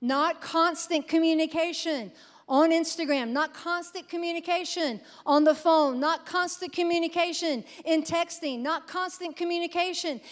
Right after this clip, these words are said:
in talking to someone all the time, not constant communication in talking someone's ear off, not constant,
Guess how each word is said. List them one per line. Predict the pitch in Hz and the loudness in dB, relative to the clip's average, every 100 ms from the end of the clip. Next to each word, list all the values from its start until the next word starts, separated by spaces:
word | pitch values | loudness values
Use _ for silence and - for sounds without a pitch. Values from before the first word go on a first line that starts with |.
| - 320 | -4 0
in | 330 | 0
talking | 311 330 330 349 | 2 0 2 -2
to | 330 | -2
someone | - 339 320 311 | -2 -2 0 0
all | 311 | 0
the | 294 | 0
time, | 302 277 | -2 -2
not | 294 330 | -2 -4
constant | 330 370 370 381 339 | -4 -4 -4 -6 -8
communication | 359 349 339 339 349 349 370 294 - - - | -4 -4 -4 -2 -4 -4 -6 -8 -8 -16 -6
in | 311 | -6
talking | - 339 339 349 | 0 0 0 -2
someone's | 381 339 339 311 | -2 0 2 0
ear | 330 339 349 | -2 2 4
off, | 330 320 254 - - | 4 4 2 -4 -10
not | 311 339 339 | -4 -4 -4
constant, | 339 359 359 349 | -4 -4 -4 -12